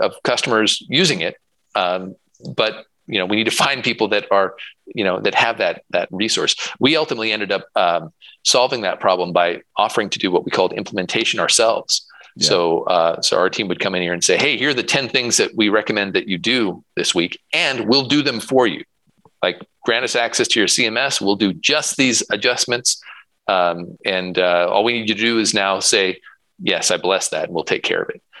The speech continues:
Speaker 1: And that
Speaker 2: Yeah.
Speaker 1: solved some of that problem, allowed us to expand and scale further. Um,
Speaker 2: Adding
Speaker 1: so
Speaker 2: the professional service element, like, "Hey, by the way, pay a little extra, we'll do it for you."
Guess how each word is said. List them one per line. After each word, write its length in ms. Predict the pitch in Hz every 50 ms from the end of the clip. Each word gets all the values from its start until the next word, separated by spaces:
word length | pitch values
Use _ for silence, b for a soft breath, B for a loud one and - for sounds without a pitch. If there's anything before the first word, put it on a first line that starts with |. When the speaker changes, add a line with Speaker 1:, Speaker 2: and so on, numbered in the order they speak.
| B B -
Speaker 1:
And 60 | 110
that 120 | 113 120 131
Speaker 2:
Yeah. 60 | -
Speaker 1:
solved 380 | 143 127 117 110 107 113 -
some 180 | - - 127 110
of 40 | 107
that 120 | 98 92
problem, 280 | - 113 101 98 92 92
allowed 180 | 92 90 92
us 100 | 90 - -
to 80 | -
expand 460 | 92 82 - - - 92 90 87 90 87
and 120 | 85 82
scale 300 | - - 98 92 87 85
further. 420 | - - 98 90 85 - - - _ _ _ _ _ _ _ _ _ -
Um, 460 | - - 87 80 78 78 78 76 156 - _ _ _ _ _ _ _ _ _ _ _ _ _ _ _ - - - _ _ _ _ -
Speaker 2:
Adding 300 | 101 90 85 85 85 82
Speaker 1:
so 40 | 80
Speaker 2:
the 120 | 80 -
professional 580 | - - - - - 85 78 - - 85 85 -
service 400 | - - 151 147 139 - - -
element, 400 | - - 135 131 131 131 139 147
like, 160 | 151 - -
"Hey, 400 | 110 123 131 120 92 78 73 - _ _ _
by 120 | - 113 123
the 100 | 131 123
way, 360 | 117 107 90 80 76 71 69 _ -
pay 140 | - 113 120
a 40 | 113
little 240 | 113 113 110 107
extra, 320 | 107 101 - - - 78 76
we'll 120 | 76 76
do 160 | - 147 135
it 60 | 127 -
for 180 | - - -
you." 60 | -